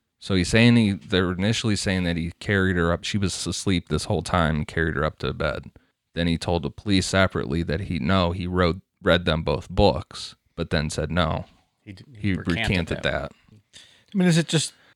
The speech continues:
Speaker 3: the trauma of what happened that you kinda misremember?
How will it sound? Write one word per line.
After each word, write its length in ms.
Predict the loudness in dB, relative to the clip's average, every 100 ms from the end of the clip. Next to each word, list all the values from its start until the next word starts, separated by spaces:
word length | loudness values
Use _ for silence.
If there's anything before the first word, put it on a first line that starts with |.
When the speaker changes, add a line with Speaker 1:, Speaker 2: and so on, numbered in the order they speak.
| _ _
Speaker 3:
the 80 | -6
trauma 840 | -4 0 2 4 4 4 4 2
of 160 | -2 -4
what 260 | -6 -6 -4
happened 420 | -4 -2 -2 -2
that 140 | -2
you 120 | -6 -4
kinda 240 | -4 -2
misremember? 1040 | -2 -4 -2 0 0 0 0 0 -2 -6